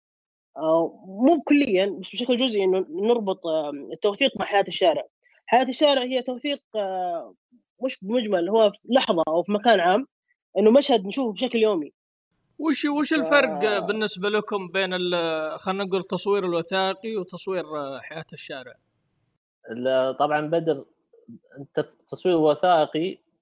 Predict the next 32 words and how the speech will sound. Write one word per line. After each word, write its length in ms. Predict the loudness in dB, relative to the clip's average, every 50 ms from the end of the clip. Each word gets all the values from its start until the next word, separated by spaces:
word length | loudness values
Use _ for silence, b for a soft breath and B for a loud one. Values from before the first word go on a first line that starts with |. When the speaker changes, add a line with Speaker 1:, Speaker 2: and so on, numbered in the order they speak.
| _ -20 -14 -12 -12
Speaker 3:
يخش 260 | -6 -4 -4 -4 -4
في 180 | -6 -10 -4
كل 240 | 0 2 2 2 2
حاجة 440 | 2 2 2 2 0 -2 -8 -14 -16 _ _ _ _ _ _ _ _ _ -8
من 60 | -4
أنواع 280 | -2 -2 -2 -2 -2 -4
التصوير. 440 | -6 -6 -8 -10 -8 -10 -14 -14 _ _ _ _ _ _ _ _ _ _ _ _ _ -6
ممكن 300 | -4 -4 -2 0 0 0
أنت 140 | 0 2 0
تخش 460 | 0 -2 0 0 0 0 0 -2 -6
تدخل 640 | -6 -6 -6 -2 0 0 0 2 0 -2 -2 -2
تصوير 320 | -2 -4 -4 -2 0 2 2
وثائقي 480 | 2 2 2 2 2 2 0 -2 -6
في 140 | -6 -4 -6
البورتريه، 800 | -6 -6 -4 -4 -2 -2 -2 -2 -2 0 2 2 2 2 -2 _ _ _ _ _ _ -4
ممكن 380 | -2 -2 -2 -2 -4 -4 -4
حتى 340 | -2 -2 -2 -2 -2 -2 -2
اللاندسكيب، 880 | 0 0 0 0 -2 -4 -6 -12 -8 _ 2 4 4 4 2 0 -2 _ _ _ _ _ -2
ممكن 380 | -2 -2 0 0 0 0 0
ستيل 340 | -2 -2 0 0 2 4 6
لايف. 360 | 6 6 6 6 4 2 0
أنا 100 | -4 -4
ما 120 | -2 -2 -2
أدري 200 | -2 -4 -6 -6
كيف 280 | -4 -4 -4 -4 -6 -8
يسوون، 540 | -12 -8 -6 -6 -6 -4 -4 -4 -4 -4 -6
آه، 200 | -6 -6 -6 -6
وثائقي 720 | -8 -8 -4 -2 0 2 4 4 4 2 2 0 -6 -8
ستيل 220 | -6 -4 0 2
لايف، 200 | 2 2 2 2
لكن 200 | 0 0 0 -2
ممكن. 380 | -2 -2 -4 -4 -6 -8 -8